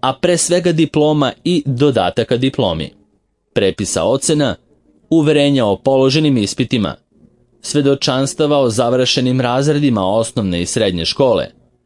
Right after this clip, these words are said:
potvrde o položenom stručnom ispitu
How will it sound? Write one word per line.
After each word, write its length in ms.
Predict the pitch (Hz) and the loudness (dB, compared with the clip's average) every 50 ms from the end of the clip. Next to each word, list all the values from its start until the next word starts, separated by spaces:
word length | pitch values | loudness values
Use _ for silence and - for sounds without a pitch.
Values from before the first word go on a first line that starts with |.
| _ _ _ _ _ _ _ | _ _ _ _ _ _ _
potvrde 540 | - - - 175 - - 123 113 113 113 - | 0 2 2 2 2 0 0 0 0 2 2
o 140 | 82 82 92 - | 0 0 -2 0
položenom 640 | - 139 139 143 143 139 127 135 120 113 98 87 - - | 0 2 2 4 2 2 2 0 0 0 -2 -2 -4 -6
stručnom 600 | - - - 135 113 120 127 - - 82 92 127 | -8 -4 -2 0 0 0 -2 -2 -4 -4 -2 0
ispitu 480 | 147 139 - - 147 - - 127 101 | -2 -2 0 -2 -2 0 0 0 -2